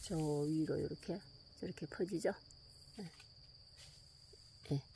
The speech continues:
약성이 아주 좋은 노루발풀입니다, 여러분.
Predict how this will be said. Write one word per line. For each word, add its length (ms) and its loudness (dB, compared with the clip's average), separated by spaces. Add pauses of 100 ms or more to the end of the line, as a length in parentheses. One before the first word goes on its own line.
(800)
약성이 480 8
아주 320 6
좋은 480 8 (1600)
노루발풀입니다, 1120 10
여러분. 200 2